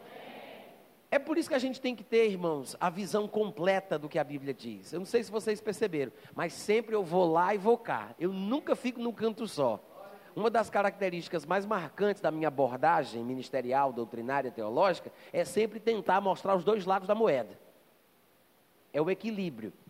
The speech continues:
Eu acho que a Bíblia é um livro de equilíbrios. Eu citei aqui algumas máximas do Evangelho ontem à noite, né? E eu vou repetir. A Bíblia diz que nós devemos ser mansos como pombas, mas prudentes como serpentes.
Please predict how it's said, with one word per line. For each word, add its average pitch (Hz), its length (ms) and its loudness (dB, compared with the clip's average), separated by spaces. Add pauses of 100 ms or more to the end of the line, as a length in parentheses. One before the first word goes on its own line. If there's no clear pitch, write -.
(140)
Eu 170 160 4
acho 196 180 0
que 214 140 2
a 196 80 4
Bíblia 208 420 2
é 175 80 4
um 175 140 2
livro 156 260 -2
de 135 120 -4
equilíbrios. 127 640 -2
Eu 175 100 0
citei 262 340 4
aqui 226 220 0
algumas 175 340 0
máximas 135 540 -4
do 143 140 2
Evangelho 143 600 0 (280)
ontem 151 320 -2
à 131 40 -2
noite, 131 460 0 (140)
né? 165 240 0 (280)
E 120 60 -4
eu 151 80 2
vou 170 140 2
repetir. 202 500 -4 (240)
A - 80 -2
Bíblia 180 220 -2
diz 190 180 -6
que - 80 -12
nós 185 180 0
devemos 170 300 0
ser 147 240 -4
mansos 180 420 2
como 156 200 -4
pombas, 269 540 4 (1120)
mas 151 160 -2
prudentes 160 420 0
como 180 160 -2
serpentes. 165 500 0